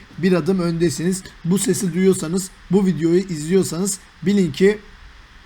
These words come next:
bu piyasanın bir adım önündesiniz. Çünkü dijitalleşmeyi önceden çözen, dijitalleşmeyi önceden anlayan kardeşlerim bunları yapıyor.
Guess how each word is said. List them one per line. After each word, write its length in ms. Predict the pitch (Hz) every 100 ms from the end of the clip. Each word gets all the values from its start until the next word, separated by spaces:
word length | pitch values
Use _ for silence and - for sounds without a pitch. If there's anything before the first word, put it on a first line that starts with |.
| - -
bu 240 | 127 160 185
piyasanın 540 | 190 160 165 190 175
bir 120 | 185
adım 280 | 180 156 196 165
önündesiniz. 720 | 160 160 175 - 165 196 - - -
Çünkü 340 | - 180 185 160
dijitalleşmeyi 840 | 151 131 175 170 175 - 190 208 196 - - 202
önceden 500 | 233 196 175 151 135
çözen, 460 | 143 131 165 202 - - -
dijitalleşmeyi 840 | 156 139 175 170 170 - 208 220 190
önceden 400 | 196 190 165 147
anlayan 360 | 139 131 127
kardeşlerim 680 | 123 165 165 156 - 156 202 196 - -
bunları 360 | 165 180 151 202
yapıyor. 460 | 185 131 170 156